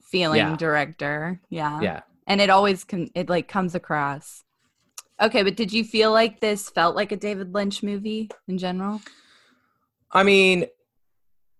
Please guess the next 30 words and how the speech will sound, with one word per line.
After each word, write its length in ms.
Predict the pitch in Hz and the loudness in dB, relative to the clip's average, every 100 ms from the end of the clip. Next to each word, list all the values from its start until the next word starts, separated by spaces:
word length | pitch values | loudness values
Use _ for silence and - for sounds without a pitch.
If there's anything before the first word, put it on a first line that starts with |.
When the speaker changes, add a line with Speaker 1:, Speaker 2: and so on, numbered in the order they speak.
| _ _ _ | _ _ _
Speaker 2:
I 140 | 147 151 | 0 2
think 240 | 185 175 | 4 4
it 40 | 175 | 4
would 100 | 160 | 4
have 100 | 143 | 6
been 280 | 143 135 - _ _ _ _ _ _ _ | 4 4 -4 _ _ _ _ _ _ _
fun 340 | _ 151 147 | _ 2 4
if 120 | 131 139 | 4 4
he 100 | 135 | 4
had 260 | 120 113 | 4 0
been 140 | 120 123 | 2 4
able 220 | 120 123 | 4 2
to 60 | 110 | 0
just 180 | 104 | 0
go 180 | 113 98 - | 2 2 0
absolute 680 | 104 113 - 135 135 - _ _ - | 0 0 2 2 2 0 _ _ 2
batshit 580 | 123 131 - 135 131 139 - - | 4 4 2 4 4 2 -4 -4
and, 120 | 123 | 0
Speaker 1:
Mm-hmm. 80 | 117 | 2
Speaker 2:
like, 240 | 113 110 92 | 2 2 2
do 120 | 123 | 4
whatever 260 | 120 123 123 | 6 6 4
he 180 | 127 | 2
wanted. 420 | 131 131 143 147 139 | 2 2 0 -2 0
That 140 | 120 | 2
would 120 | 127 | 2
have 80 | 127 | 2
been 120 | 113 | 0
fun. 440 | 98 110 107 127 143 - | -2 0 0 0 -4 -2
Um, 680 | 107 104 101 104 101 101 | 2 4 4 2 0 -2